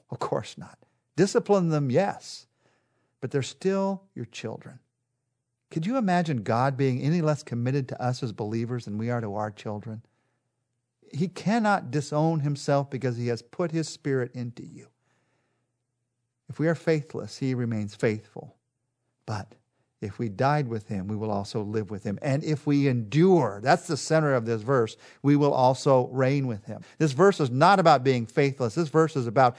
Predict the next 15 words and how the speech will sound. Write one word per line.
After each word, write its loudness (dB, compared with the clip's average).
enduring 2
in -4
him. -10
And 4
you 4
can 2
choose 4
to 2
endure 2
in 2
him, 2
not 4
by 8
your 4
strength, 0